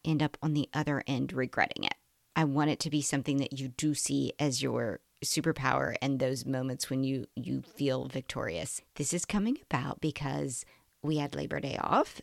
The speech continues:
and I had a room which I would have considered either my room of requirement, which I've <laughs> spoken about on past,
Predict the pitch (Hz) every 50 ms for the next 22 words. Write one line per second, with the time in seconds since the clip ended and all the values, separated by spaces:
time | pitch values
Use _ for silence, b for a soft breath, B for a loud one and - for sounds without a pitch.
0 | - - 180 170 160 156 147 147 147 151 151 143 127 b b b b b b b
1 | b _ _ _ _ _ - 151 156 139 139 143 147 151 156 151 139 139 139 135
2 | 139 - 151 151 151 151 - - - - - 127 143 139 139 147 151 143 - -
3 | - 143 143 135 - 151 139 151 147 135 - - 139 139 - 120 107 107 - -
4 | - 147 143 135 135 - 143 131 127 - - - 185 196 202 202 208 202 202 -
5 | - 190 185 - - - 180 196 - - - 240 214 202 196 - 190 175 175 175
6 | - _ _ _ - 156 - - - - - - 156 156 156 - - 165 139 143
7 | 147 - - -